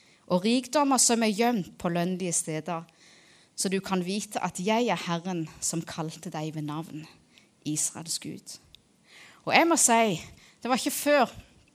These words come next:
etter farmor var død, at jeg kan si at Jesus ble min beste venn. Og selv om jeg kan si at jeg savner henne, så ville jeg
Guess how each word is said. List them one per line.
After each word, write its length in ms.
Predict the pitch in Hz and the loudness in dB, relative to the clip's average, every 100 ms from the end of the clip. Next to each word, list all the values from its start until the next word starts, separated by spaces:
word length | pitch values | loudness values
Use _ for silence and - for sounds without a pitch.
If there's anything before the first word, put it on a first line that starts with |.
| _ _ - - | _ _ -6 -4
etter 160 | 214 226 | -2 2
farmor 340 | 214 220 196 | 4 4 0
var 120 | 175 180 | -2 -2
død, 400 | 214 196 - - - - _ | -4 -8 -12 -20 -20 -20 _
at 100 | - | -4
jeg 120 | 208 214 | -4 -2
kan 160 | 190 | -2
si 240 | - 226 214 | 0 2 0
at 160 | 175 180 | -2 -2
Jesus 560 | 240 262 - 165 - - | -2 0 -2 0 -2 -2
ble 200 | 170 170 | -4 -4
min 300 | 185 214 180 156 - _ _ _ | -2 -2 -4 -8 -16 _ _ _
beste 320 | 127 - - 127 | -4 -2 -2 -6
venn. 200 | 139 151 - _ _ _ _ _ _ _ _ _ _ _ _ _ _ _ | -14 -16 -20 _ _ _ _ _ _ _ _ _ _ _ _ _ _ _
Og 60 | 180 | 2
selv 320 | - 269 254 | 6 6 4
om 80 | 247 | 2
jeg 100 | 233 | 0
kan 120 | 220 | 0
si 260 | - 226 214 202 | 0 2 2 0
at 160 | - | -2
jeg 160 | 180 165 - | -4 -4 -6
savner 580 | - - 214 220 240 226 | 0 2 4 2 0 0
henne, 180 | 170 - | 0 -2
så 120 | 170 | -4
ville 240 | 170 170 | -4 -4
jeg 100 | 160 | -6